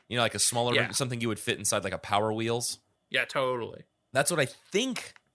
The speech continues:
Speaker 1: I remember seeing if I, when I peered into one, uh, you know, years ago when we were at C sun.
Speaker 2: That's funny. Yeah, I always thought it was, like, a V C R sized
Speaker 1: <laughs>
Speaker 2: mixing apparatus that
Speaker 1: Yeah.
Speaker 2: recorded,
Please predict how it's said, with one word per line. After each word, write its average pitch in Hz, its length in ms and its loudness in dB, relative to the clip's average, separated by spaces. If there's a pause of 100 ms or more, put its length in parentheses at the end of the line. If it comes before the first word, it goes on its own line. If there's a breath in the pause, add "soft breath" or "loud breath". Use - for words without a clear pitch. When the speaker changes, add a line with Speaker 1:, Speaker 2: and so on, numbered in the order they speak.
(160)
Speaker 1:
I 104 60 2
remember 107 340 0
seeing 107 280 0
if 104 120 -2
I, 95 180 4
when 104 140 -2
I 95 60 0
peered 127 340 -4
into 101 160 -4
one, 98 260 -2
uh, - 140 -8
you 92 100 -4
know, 76 220 -8
years 92 420 -6
ago 71 260 -8
when 85 120 -6
we 87 100 -4
were 85 80 -6
at 71 80 -8
C - 160 0
sun. - 220 -4
Speaker 2:
That's 214 160 -2
funny. 208 300 -2
Yeah, 131 200 2
I 131 60 0
always 214 260 -2
thought 175 160 0
it 135 100 0
was, 123 140 -8
like, 131 160 -2
a 113 160 -2
V 135 300 -8
C 135 240 -4
R 117 200 0
sized 104 840 -6
Speaker 1:
<laughs> - 1080 -6
Speaker 2:
mixing 123 1200 -4 (400)
apparatus 113 840 0
that 107 160 -2
Speaker 1:
Yeah. 87 180 -2
Speaker 2:
recorded, 98 560 -6